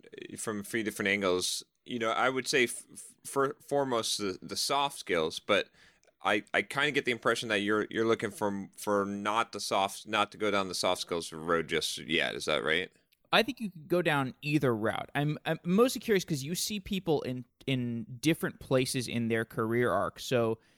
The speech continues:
Speaker 2: you probably see people early on and in the middle of their career and later on in the, their career. And there's probably some th-, themes, whether there are, they are technical skills or softer skills, that you say, "Wow, if this person would have just knocked it out earlier on in their career, they would have compounded much more interest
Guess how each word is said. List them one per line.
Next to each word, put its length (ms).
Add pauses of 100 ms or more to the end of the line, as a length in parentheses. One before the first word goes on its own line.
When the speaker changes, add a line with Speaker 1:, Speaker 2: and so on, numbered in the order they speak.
(140)
Speaker 2:
you 80
probably 300
see 160
people 400 (180)
early 340
on 540
and 240
in 80
the 60
middle 240
of 80
their 140
career 380
and 160
later 320
on 160
in 100
the, 100 (180)
their 160
career. 460 (280)
And 80
there's 120
probably 520
some 280
th-, 100 (260)
themes, 460
whether 280
there 200
are, 300
they 260
are 240
technical 520
skills 640
or 340
softer 540
skills, 540 (540)
that 340 (160)
you 80
say, 160
"Wow, 320
if 100
this 140
person 280
would 100
have 80
just 140
knocked 360
it 80
out 240
earlier 440
on 200
in 60
their 120
career, 400
they 80
would 140
have 100
compounded 600
much 260
more 180
interest 520